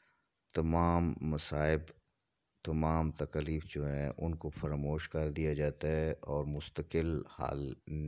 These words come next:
نہیں نکالا جاتا، جس کی وجہ سے ہر سال اس طرح کے واقعات پیش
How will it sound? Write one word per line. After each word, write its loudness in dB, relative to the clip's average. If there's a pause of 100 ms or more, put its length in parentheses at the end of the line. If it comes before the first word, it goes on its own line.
نہیں -2
نکالا -4
جاتا، -6 (720)
جس -2
کی 2
وجہ 4
سے 0 (640)
ہر 2
سال 0
اس -4
طرح -2
کے -4
واقعات -2 (360)
پیش 0